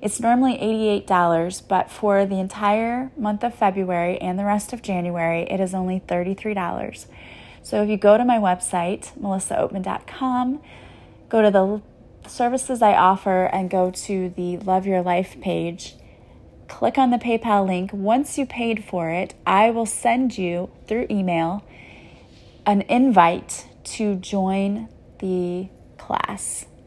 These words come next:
And it is all online, twenty-three daily lessons,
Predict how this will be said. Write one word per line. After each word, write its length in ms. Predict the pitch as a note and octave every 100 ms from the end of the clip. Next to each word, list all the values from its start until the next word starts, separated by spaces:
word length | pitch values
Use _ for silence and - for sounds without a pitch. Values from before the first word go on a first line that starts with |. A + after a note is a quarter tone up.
| -
And 300 | F3 F3 -
it 160 | G3 F#3
is 180 | F#3+ F#3
all 340 | F#3+ G#3+ C#4+ D#4+
online, 580 | C#4 B3+ A#3+ B3 B3 -
twenty-three 640 | - A3 A#3 B3 B3 A#3+ A3
daily 380 | G3+ G#3+ A#3
lessons, 680 | G#3+ F#3+ - G3 G3 G#3 -